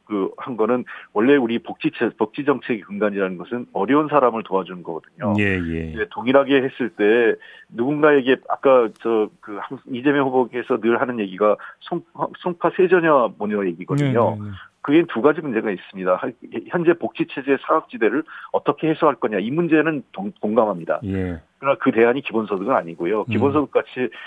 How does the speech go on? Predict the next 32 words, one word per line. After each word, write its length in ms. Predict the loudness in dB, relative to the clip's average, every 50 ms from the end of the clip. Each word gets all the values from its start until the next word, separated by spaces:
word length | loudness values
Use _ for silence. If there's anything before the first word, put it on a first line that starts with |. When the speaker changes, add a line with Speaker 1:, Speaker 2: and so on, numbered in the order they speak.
| -18 -16 -8
Speaker 1:
누군가에게 540 | -4 -2 0 0 2 4 4 2 2 2 -2
팔만 380 | -4 -4 -2 2 2 2 2 2
원은 360 | 0 0 0 -2 -2 -4 -6 -8
목숨을 460 | -8 -6 -6 -6 -4 -2 -2 0 4 4
왔다 240 | 4 4 4 2
갔다 220 | 0 0 2 0 0
하는 140 | -2 -2 -2
문제지만 480 | -8 -8 -10 -10 -10 -8 -6 -6 -6
Speaker 2:
음. 20 | -6
Speaker 1:
누군가에게 440 | -4 -4 -2 0 2 2 2 2 0
팔만 340 | -4 -4 -6 -4 -2 -2 -2
원은 220 | -2 -4 -4 -6 -6 -10 -20 -20 -18
있어도 360 | -16 -6 0 0 2 2 0
그만 280 | -2 -2 -2 -2 -2 -4
없어도 320 | -6 -8 -6 -4 -4 -4
그만이라는 440 | -4 -4 -2 -2 -2 0 0 -2 -2
돈인 320 | -4 -10 -12 -12 -12 -16 -16
거죠. 420 | -18 -18 _ -10 -8 -6 -6 -6 -6 -8
Speaker 2:
음. 260 | -8 -6 -6 -8 -10
Speaker 1:
그래서 140 | -8 -8 -4
그럴 180 | 0 0 0 0
때는 400 | 2 0 0 2 0 -2 -2 -6 -10 -16 -20 -20 -20 _
그, 240 | -2 2 4 4 4 2 -2 _ -18
그 340 | -12 -10 -6 -4 -4 -4 -4 -6 -10 _ _ _ _ _ _ _ _ -4
저 140 | -4 -4 -2
돈을 460 | 0 -2 0 2 2 0 0 -2 -6 _ -4
어려운 360 | -2 0 2 4 2 2 2
분에게, 300 | 2 0 0 -2 -4 -8 -8
복지사각지대를 760 | -8 -8 -6 -6 -2 0 0 0 0 -2 -4 0 2 2 2 0
최소화하고 600 | 0 -2 -2 2 4 4 4 4 2 2 2 2
없애가면서 800 | 0 0 0 -2 0 2 2 0 0 -2 -8 -4 -2 -2 -2 -2 -4 -12 -20 -20 -20 _ _
그분들에게 640 | -8 -4 -4 -2 -2 -2 -2 -2 0 0 0 -2 -2